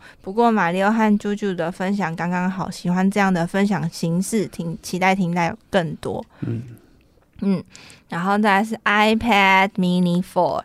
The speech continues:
Speaker 1: 脑粉是我五星刷刷，哇！新节目还是有好听的开场音乐，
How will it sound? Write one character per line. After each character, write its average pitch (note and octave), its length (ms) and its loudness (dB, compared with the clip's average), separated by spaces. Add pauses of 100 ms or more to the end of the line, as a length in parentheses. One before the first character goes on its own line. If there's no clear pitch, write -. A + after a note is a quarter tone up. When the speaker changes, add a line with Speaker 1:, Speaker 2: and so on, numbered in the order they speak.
(300)
Speaker 1:
脑 F#3+ 200 6
粉 A3+ 300 2
是 C4 180 2
我 F#3+ 220 6
五 F3+ 140 0
星 G#3+ 240 2
刷 G#3 240 2
刷， G#3 260 0
哇！ D#4+ 260 2
新 D4+ 220 -6
节 A3 180 0
目 A#3 280 2
还 F3 180 -4
是 A#3 160 -2
有 G3 160 2
好 F#3 180 0
听 G#3 240 -2
的 F#3+ 120 0
开 G3 200 -2
场 F#3+ 240 -6
音 F3 200 0
乐， G3 200 2